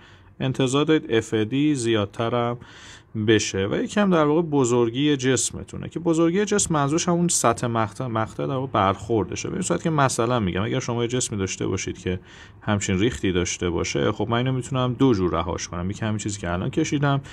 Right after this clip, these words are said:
یکی هم مثلاً می‌تونم اینجوری ولش کنم دیگه، از طرف در واقع عرضش اینو بکشم بیارم پایین. خب مثلاً شما اگه همچین جسمی داشته باشید، اسم یکی رو بذاریم دو، یکی رو بذاریم یک،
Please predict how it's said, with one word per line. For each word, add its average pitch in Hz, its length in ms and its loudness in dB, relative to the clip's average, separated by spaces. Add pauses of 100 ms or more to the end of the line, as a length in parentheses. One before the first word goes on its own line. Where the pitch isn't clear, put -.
(300)
یکی - 160 -6
هم 262 80 -2
مثلاً 180 260 2
می‌تونم 160 320 0
اینجوری 110 300 2
ولش 87 360 0
کنم 85 280 -4
دیگه، 85 220 -2
از 85 200 -2
طرف - 280 -4
در 92 220 0
واقع 92 460 0 (640)
عرضش 98 480 2
اینو 82 120 -6
بکشم 87 540 -6 (180)
بیارم 95 220 -4 (100)
پایین. 110 200 -8 (120)
خب - 120 -8
مثلاً 139 240 0
شما 135 240 0
اگه 139 160 0
همچین 110 240 0
جسمی 104 340 0
داشته 95 320 0
باشید، 98 280 0
اسم 101 220 0
یکی 101 140 -4
رو 98 80 0
بذاریم 92 480 -2
دو، 117 180 4
یکی 85 240 0
رو 85 80 -2
بذاریم 90 500 -2
یک، 170 280 2